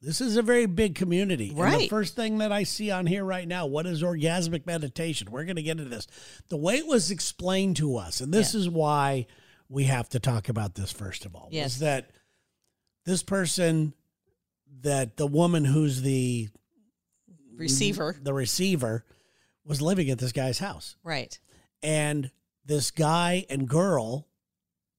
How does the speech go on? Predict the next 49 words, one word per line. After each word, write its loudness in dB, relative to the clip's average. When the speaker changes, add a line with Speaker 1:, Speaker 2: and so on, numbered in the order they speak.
Speaker 1:
show 0
up -4
at -4
this -4
guy's -4
house, 0
Speaker 2:
Yes. -2
Speaker 1:
and 2
the 2
girl's 4
sitting 0
up 0
on 4
the, 4
uh, 2
Speaker 2:
Just 0
sitting -2
on 0
the -2
Speaker 1:
sitting 2
Speaker 2:
couch. -4
Speaker 1:
on 0
the 2
couch 0
like 0
it's 0
a 2
waiting 2
room. 2
Speaker 2:
Right. -4
Speaker 1:
And 0
this 2
guy, 2
her 4
boyfriend 2
or 6
husband, 2
Speaker 2:
Yeah. 2
Speaker 1:
her 6
significant 2
Speaker 2:
Right. 6
Speaker 1:
other, 4
Speaker 2:
Her 0
pro-, -14
yeah. -6
Speaker 1:
is 4
in 4
there 6
s-, -2